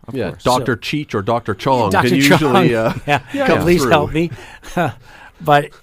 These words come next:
Speaker 3: yeah, I, I think that that whole system maybe needs to be tightened up. But there's no doubt that there's, there's enough research available now to, to say with some certainty that there are medical benefits.
Speaker 1: Agreed.
Speaker 3: And so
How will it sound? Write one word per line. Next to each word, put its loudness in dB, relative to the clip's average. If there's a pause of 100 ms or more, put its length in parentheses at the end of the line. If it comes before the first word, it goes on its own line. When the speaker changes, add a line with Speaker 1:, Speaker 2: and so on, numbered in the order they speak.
Speaker 3:
yeah, 0
I, -2
I 0
think -6
that 0 (120)
that -2
whole -8
system -10
maybe -8
needs -10
to -18
be -16
tightened -14
up. -16 (260)
But -6
there's -4
no -4
doubt -4
that -12
there's, -10
there's -14
enough -4
research -10 (200)
available -8
now -10
to, -18
to -16
say -12 (480)
with -8
some -4
certainty -8
that -10
there -10
are -6
medical -8
benefits. -12 (340)
Speaker 1:
Agreed. -10
Speaker 3:
And -6
so -6